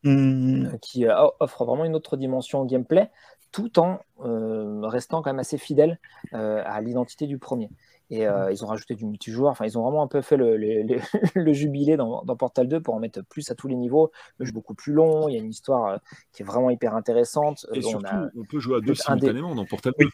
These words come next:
Speaker 3: ce qui est un truc
Speaker 2: Oui.
Speaker 3: de ouf.
Speaker 1: Mm.
Speaker 2: Oui, et on a peut-être, euh, voilà, peut-être un des, ou une des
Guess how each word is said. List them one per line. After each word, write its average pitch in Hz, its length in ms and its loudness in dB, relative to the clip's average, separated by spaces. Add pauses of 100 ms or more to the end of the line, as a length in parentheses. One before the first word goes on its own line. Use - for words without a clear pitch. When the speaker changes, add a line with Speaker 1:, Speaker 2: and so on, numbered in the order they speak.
(140)
Speaker 3:
ce - 100 -8
qui - 120 -4
est 104 40 4
un 98 60 0
truc 131 160 0
Speaker 2:
Oui. 117 60 4
Speaker 3:
de 120 40 6
ouf. - 300 0
Speaker 1:
Mm. 127 180 2 (220)
Speaker 2:
Oui, 117 260 -2
et 120 100 -4
on 117 100 0
a 113 80 0
peut-être, - 320 0
euh, 123 220 6
voilà, 117 220 6
peut-être - 320 -6
un 120 140 -4
des, 117 380 -2 (200)
ou 120 200 -8
une 156 240 -4
des 143 240 -4